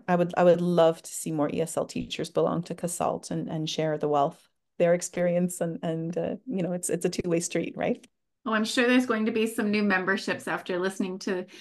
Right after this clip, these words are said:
Speaker 2: what
Speaker 1: <laughs>
Speaker 2: actually goes on over at casalt and, and all the wonderful access that the teachers have when they, they're part of the organization.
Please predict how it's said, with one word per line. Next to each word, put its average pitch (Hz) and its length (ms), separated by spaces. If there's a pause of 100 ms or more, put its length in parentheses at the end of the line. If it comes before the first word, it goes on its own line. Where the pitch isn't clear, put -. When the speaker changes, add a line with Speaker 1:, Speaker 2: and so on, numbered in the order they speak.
(160)
Speaker 2:
what 208 220
Speaker 1:
<laughs> 208 100
Speaker 2:
actually 208 280
goes 196 260
on 185 240
over 180 260
at 180 160
casalt 165 540
and, 156 300
and - 300
all 175 200
the 175 100
wonderful 170 460
access 165 480
that 156 200
the - 80
teachers 160 360
have 160 280
when 156 200
they, 156 320 (300)
they're 175 100
part 170 240
of 165 80
the 156 100
organization. 151 920